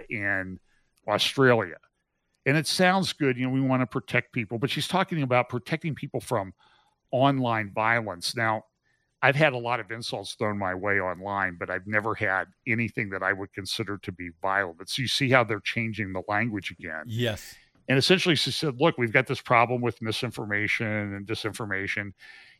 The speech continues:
Speaker 1: And so what we really need to do is we need to recalibrate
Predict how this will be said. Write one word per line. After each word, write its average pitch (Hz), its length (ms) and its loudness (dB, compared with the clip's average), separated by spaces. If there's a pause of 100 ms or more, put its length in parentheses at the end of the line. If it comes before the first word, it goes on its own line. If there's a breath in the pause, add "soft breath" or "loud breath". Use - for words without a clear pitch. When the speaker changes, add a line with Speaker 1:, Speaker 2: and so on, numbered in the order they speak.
Speaker 1:
And 120 100 -2
so 135 120 4
what 139 260 4
we 139 120 4
really 185 520 4
need 165 220 2
to 135 80 0
do 120 260 4
is 117 160 0
we 120 80 2
need 127 220 0
to 117 120 0
recalibrate 107 1300 -2